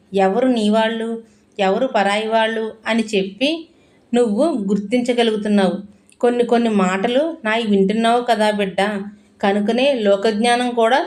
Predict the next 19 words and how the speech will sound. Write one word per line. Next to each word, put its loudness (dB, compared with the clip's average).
తెలుసుకుంటున్నావు. -2
నా 0
బిడ్డ -2
లోకజ్ఞానం 0
తెలుసుకుంటే -2
నాకంటే -2
సంతోషపడేది -2
ఇంకెవరు 0
ఉంటారు 0
చెప్పు? -4
అయితే 0
ఇలాగే -2
తెలుసుకుంటూ 0
పో. -2
ఇలా 2
తెలుసుకుంటూ 0
పోతే 0
ప్రయోజనం 0
ఏముంటుంది? 0